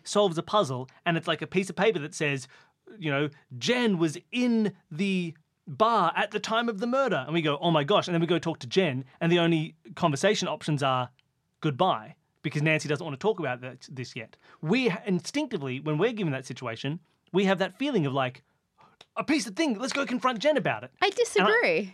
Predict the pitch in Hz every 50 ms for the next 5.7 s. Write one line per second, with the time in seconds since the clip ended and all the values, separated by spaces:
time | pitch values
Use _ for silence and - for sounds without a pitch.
0 | - _ 208 269 277 220 320 311 285 - - 320 320 330 311 320 302 294 311 320
1 | 339 - - - 403 415 440 415 349 233 185 156 - 165 156 127 117 107 107 135
2 | 220 240 262 269 254 254 247 247 233 220 220 214 220 220 214 202 - 208 202 196
3 | 196 202 - 196 170 - - - 226 220 233 196 175 185 - - 175 - - -
4 | - 214 196 196 190 185 214 185 175 170 165 202 - - 139 - - - 175 160
5 | 160 156 - - - 160 165 - - 175 139 139 156 208